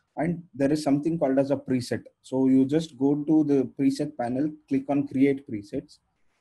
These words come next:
So you select all the options that is required to you and, uh, create a preset out of it, right? You create a preset out of it and say you want to apply it to the next image. So this, this I had already applied.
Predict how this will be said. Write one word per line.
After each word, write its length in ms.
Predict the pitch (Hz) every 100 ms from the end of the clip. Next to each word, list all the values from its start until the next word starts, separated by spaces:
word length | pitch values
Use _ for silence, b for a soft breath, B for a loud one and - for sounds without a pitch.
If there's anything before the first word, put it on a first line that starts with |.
| _
So 140 | - 139
you 520 | 143 147 143 139 139
select 380 | 135 143 170 -
all 200 | - 135
the 120 | 147 135
options 440 | 120 - 147 143
that 180 | 123 117
is 100 | 120
required 480 | 117 117 139 135 135
to 60 |
you 200 | 107 107 - _ _ _ _ -
and, 320 | 123 135 131
uh, 160 | 123 120
create 280 | 143 147 151
a 40 |
preset 440 | 147 135 135 135 -
out 200 | 120 113
of 120 | 107
it, 100 | 95 - - _ - _ _ -
right? 200 | 143 151
You 180 | 135 131
create 240 | 139 139 147
a 40 |
preset 380 | - 131 135 127
out 140 | 117 113
of 100 | -
it 160 | 131 - _
and 200 | 127 135
say 420 | - _ 135 139
you 100 | 151
want 260 | 120 120 139
to 220 | 170 180 127
apply 340 | 123 - 151
it 220 | 165 160
to 40 | 143
the 100 | 147
next 300 | 131 - -
image. 240 | 117 110
So 140 | - 127
this, 320 | 127 131 - 131
this 200 | 135 135
I 40 |
had 100 | 120
already 320 | 120 131 143
applied. 380 | 123 - 117 175